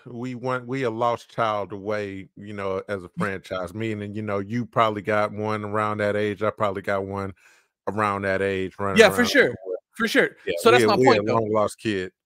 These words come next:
Speaker 1: a
Speaker 2: Okay,
Speaker 1: franchise.
Speaker 2: and, and, and in the, and in the realm of that time, we really haven't had, like, a lot of success.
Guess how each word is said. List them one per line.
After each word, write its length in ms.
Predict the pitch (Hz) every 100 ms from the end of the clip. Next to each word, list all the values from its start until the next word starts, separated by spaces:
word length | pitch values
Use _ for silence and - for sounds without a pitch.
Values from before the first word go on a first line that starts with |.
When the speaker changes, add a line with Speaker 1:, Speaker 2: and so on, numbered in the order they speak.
| 110 -
Speaker 1:
a 80 | 98
Speaker 2:
Okay, 60 |
Speaker 1:
franchise. 380 | 196 202 185 202
Speaker 2:
and, 80 | 208 -
and, 200 | 208 202
and 160 | 196 202
in 140 | 226 220
the, 160 | 208
and 160 | 196 214
in 60 |
the 120 | 214 185
realm 360 | 202 262 226
of 100 | 196
that 220 | 180 175 170
time, 540 | - 233 139 123 143 _
we 140 | 202
really 300 | 269 370 427
haven't 340 | 226 247 247 190
had, 420 | 156 - 214 185
like, 160 | 160 147
a 60 |
lot 420 | 131 131 143 180
of 100 | 180
success. 840 | 143 143 - - 170 - - -